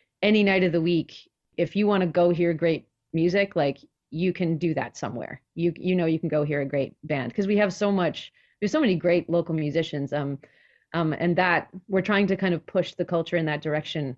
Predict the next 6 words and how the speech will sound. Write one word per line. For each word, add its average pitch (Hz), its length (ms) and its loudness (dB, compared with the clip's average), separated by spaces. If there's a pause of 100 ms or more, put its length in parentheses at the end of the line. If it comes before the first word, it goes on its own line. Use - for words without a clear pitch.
(680)
because 233 240 2
it, 220 100 2 (220)
it 214 80 4
really 220 280 4
did 190 420 2
once 175 520 -2